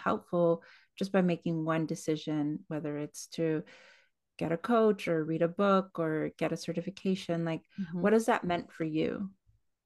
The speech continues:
Speaker 2: That has been an ultimate shift for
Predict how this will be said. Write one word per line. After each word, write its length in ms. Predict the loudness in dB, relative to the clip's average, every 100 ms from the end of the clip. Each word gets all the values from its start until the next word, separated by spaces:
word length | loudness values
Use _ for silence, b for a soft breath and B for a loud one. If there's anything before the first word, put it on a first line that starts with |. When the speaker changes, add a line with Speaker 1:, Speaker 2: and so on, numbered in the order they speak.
| _ _ _ -6
Speaker 2:
That 600 | 0 0 2 0 -2 -6 _ _ _
has 380 | -14 -8 -6 -6 -10 -6
been 380 | -4 -4 -6 -8
an 160 | -10 -8 -6
ultimate 480 | -6 -6 -8 -8 -12 -6
shift 280 | -4 -4 _ -20 _ -16 -16 _
for 160 | -6